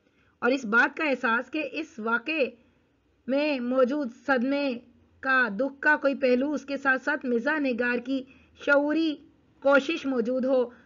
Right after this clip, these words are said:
उसका कोई अमल दखल न-, मौजूद हो, यानी इस एक वाक़े को सु-, ऐसी, ऐसा वाक़या जिससे मजाक की कैफियत पैदा की जा सके। इसके बाद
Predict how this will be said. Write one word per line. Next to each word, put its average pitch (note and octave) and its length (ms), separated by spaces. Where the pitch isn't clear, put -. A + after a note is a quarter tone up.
उसका C#4 320
कोई C#4+ 200
अमल B3 280
दखल A#3+ 320
न-, A#3 340
मौजूद B3 380
हो, B3+ 280
यानी C4+ 160
इस - 200
एक D4 340
वाक़े B3 440
को E4 300
सु-, C#4+ 340
ऐसी, C#4 560
ऐसा C#4 240
वाक़या C#4+ 380
जिससे D#4+ 320
मजाक C4 340
की C4 100
कैफियत B3 420
पैदा C#4 260
की A3+ 140
जा F#3+ 160
सके। - 460
इसके G4 240
बाद F#4 240